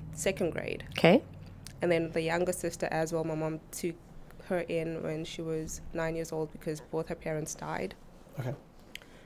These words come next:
Speaker 1: So now we've just <laughs> got a bunch of siblings. So, and then the big brother, the one from my uncle, he's actually the one that,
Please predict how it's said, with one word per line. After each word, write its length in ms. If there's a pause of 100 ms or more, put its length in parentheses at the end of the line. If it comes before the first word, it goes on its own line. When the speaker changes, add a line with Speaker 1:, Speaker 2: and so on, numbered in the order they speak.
Speaker 1:
So 680 (920)
now 180
we've 180
just 480 (180)
<laughs> 200
got 140
a 60
bunch 280
of 80
siblings. 500
So, 480 (840)
and 160
then 200
the 80
big 340
brother, 320
the 100
one 200
from 160
my 120
uncle, 500
he's 220
actually 320
the 160
one 240
that, 240